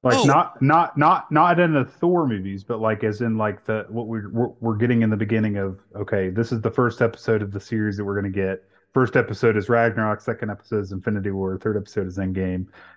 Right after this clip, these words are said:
Speaker 1: and, and, and Ant-Man and the Wasp: Quantumania, and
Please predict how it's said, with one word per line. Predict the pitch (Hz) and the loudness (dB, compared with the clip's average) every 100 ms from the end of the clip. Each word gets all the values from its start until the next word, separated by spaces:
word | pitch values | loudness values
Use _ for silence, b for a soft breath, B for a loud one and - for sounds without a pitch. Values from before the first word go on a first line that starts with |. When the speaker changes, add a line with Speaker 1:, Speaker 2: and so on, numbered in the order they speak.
| B | B
Speaker 1:
and, | 101 90 - | -2 -2 -6
and, | 90 90 | -8 -10
and | 98 101 | -6 -2
Ant-Man | 107 98 98 | -2 -2 -2
and | |
the | 92 | 0
Wasp: | 95 92 | 0 -2
Quantumania, | - 87 98 95 90 90 87 87 | -6 -8 -6 -6 -6 -6 -6 -8
and | 92 87 | -8 -10